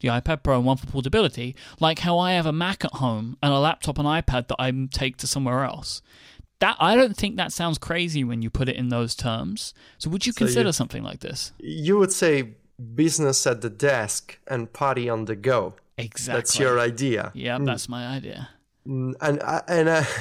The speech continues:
Speaker 2: <laughs> Mike, no, I wouldn't do that because, uh, I know that I said that, uh, I use the iPad,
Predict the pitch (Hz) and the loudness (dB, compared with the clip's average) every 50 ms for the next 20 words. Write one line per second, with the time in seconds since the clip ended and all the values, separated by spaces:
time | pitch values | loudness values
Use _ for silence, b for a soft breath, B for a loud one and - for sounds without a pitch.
0 | B B B 175 - B B B - _ _ - 160 156 143 127 123 - - 160 | B B B -2 -2 B B B -20 _ _ -2 0 2 2 0 0 -2 -2 2
1 | 151 147 131 113 110 - - - 160 170 180 185 190 B 180 165 165 170 160 127 | 4 4 4 4 0 -4 -10 -12 -10 -6 -4 -2 2 B 4 6 6 6 6 4
2 | - 156 156 165 160 147 120 120 107 104 104 - B 156 151 143 139 B 147 147 | 4 4 4 4 4 4 2 0 0 0 -2 -6 B -12 -12 -12 -4 B 0 2
3 | 151 147 139 135 139 123 120 117 110 101 - _ _ _ _ _ _ _ _ _ | 2 2 4 4 2 2 2 0 -2 -4 -6 _ _ _ _ _ _ _ _ _
4 | _ _ _ _ _ B B B B B B B B B 139 156 160 170 180 196 | _ _ _ _ _ B B B B B B B B B 2 4 6 6 6 6
5 | 202 185 175 160 147 143 135 - - - 139 127 123 104 117 101 98 120 117 117 | 6 6 4 4 4 4 4 2 2 4 4 4 2 2 -2 -4 -2 0 0 2
6 | 113 - 131 - - - - - - - 98 - - 156 160 156 156 202 208 190 | 0 -2 -4 -6 -6 -8 -8 -8 -8 -8 -10 -6 -2 0 2 2 4 2 2 2
7 | - 160 143 135 131 123 - 127 123 123 117 - | 4 4 4 4 4 2 2 0 0 0 0 -2